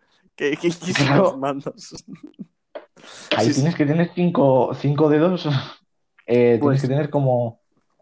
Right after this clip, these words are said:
Speaker 2: diez.
Speaker 1: Bueno, pues como ya he dicho, si queréis,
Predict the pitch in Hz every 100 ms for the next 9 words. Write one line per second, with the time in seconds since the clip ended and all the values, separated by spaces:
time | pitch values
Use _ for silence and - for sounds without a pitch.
0 | _ _ - 120 139 139 - _ _ _
1 | _ _ - _ - _ - 147 131 135
2 | - _ _ 135 139 139 135 127 123 143
3 | - _ - - - - 127 120 143 143
4 | 139 135 -